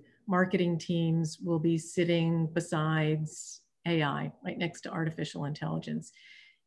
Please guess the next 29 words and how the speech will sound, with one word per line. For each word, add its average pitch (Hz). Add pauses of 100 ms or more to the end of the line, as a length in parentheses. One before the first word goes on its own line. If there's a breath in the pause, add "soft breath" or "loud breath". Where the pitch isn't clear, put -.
(380)
And 190
I 190
remember 202
reading 196
the 180
article 175
and 170
sit-, -
telling 175
my 160
team 180
that 170
we're 170
ahead 165
of 165
the 165
game, 151 (580 soft breath)
because 180 (120)
three 262
years 160
ago, 175 (380 loud breath)
we 180
adopted, 185
um, 165 (500)
A 175
I 160
through 170
our 165
chatbot, 220